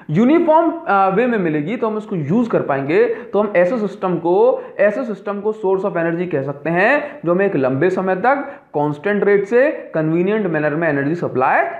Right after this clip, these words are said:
करती रहे। अब sources of energy के बारे, बाद में हम बात करेंगे कि जो भी हमें, अ, एनर्जी सोर्स से एनर्जी, अ, मिल रही है या फिर जो हमें फ्यूल मिल रहा है। देखो, मेन चीज़ है कि source of energy का मतलब क्या?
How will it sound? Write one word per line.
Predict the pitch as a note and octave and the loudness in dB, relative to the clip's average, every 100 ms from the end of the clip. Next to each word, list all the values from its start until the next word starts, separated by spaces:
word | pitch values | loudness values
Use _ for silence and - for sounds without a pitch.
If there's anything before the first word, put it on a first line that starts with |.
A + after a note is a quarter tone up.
| - | -8
करती | C#3 - | -10 -10
रहे। | - G2 _ _ _ _ _ - - - | -18 -20 _ _ _ _ _ -20 -4 2
अब | D#4+ D#4+ | 2 2
sources | B3+ C4 D#4 | 0 2 -2
of | D4+ C4 | -2 -2
energy | B3+ A#3 | -2 -4
के | A#3+ | -2
बारे, | A3+ F#3 G3+ | 0 2 0
बाद | G3 F3+ F3 | 0 0 0
में | F3 | -2
हम | F#3 F3+ | -6 0
बात | D#3 D#3 | -2 -2
करेंगे | C#3+ C3+ D3 A3+ | -6 -4 0 0
कि | D#4+ - - G#3 | 0 -8 -4 0
जो | F3+ | 2
भी | G3+ B3+ | 2 2
हमें, | A#3 B3 C4+ | 0 0 0
अ, | - F#3 F3+ F3+ - | 2 2 2 -2 -4
एनर्जी | F3+ G3+ G3 | -2 0 -2
सोर्स | G#3 F#3 F3+ F3+ | -2 -2 -2 0
से | G3 | -2
एनर्जी, | - E3 E3+ F#3+ G3 | 0 0 0 0 0
अ, | - D#3+ | 2 2
मिल | D#3 F3+ G#3+ | 4 2 2
रही | D3+ C#3 | 2 0
है | C3+ D3 A3 - - - - | 0 0 0 -6 -18 -20 -6
या | D#3 F#3 | 2 2
फिर | F#3+ A3 | 4 0
जो | F#3+ A3 | 2 2
हमें | G#3+ A3+ | 2 -2
फ्यूल | A3 A#3 C4 | -2 -2 0
मिल | F#3+ | 0
रहा | C3+ C#3 | -2 0
है। | G3+ | 0
देखो, | B3 C4+ | 0 0
मेन | A#3+ A#3 | 0 0
चीज़ | B3 G#3+ | 0 0
है | A3+ - - - | 0 -2 -10 0
कि | A3+ | 0
source | A#3+ - A#3+ C4 | 0 2 4 4
of | C4 | 2
energy | A#3+ B3 A#3 | 0 -2 -2
का | A#3+ | -2
मतलब | A#3 G#3+ G3+ | -2 -2 -2
क्या? | E3+ A#2 - | -2 -4 -6